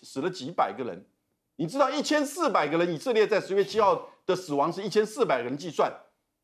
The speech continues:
二十一倍是多少？三万人。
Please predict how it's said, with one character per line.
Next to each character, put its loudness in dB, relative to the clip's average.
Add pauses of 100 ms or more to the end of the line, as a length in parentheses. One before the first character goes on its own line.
(760)
二 4
十 -2
一 -2
倍 2
是 -6
多 0
少？ -8 (420)
三 -4
万 -2
人。 -14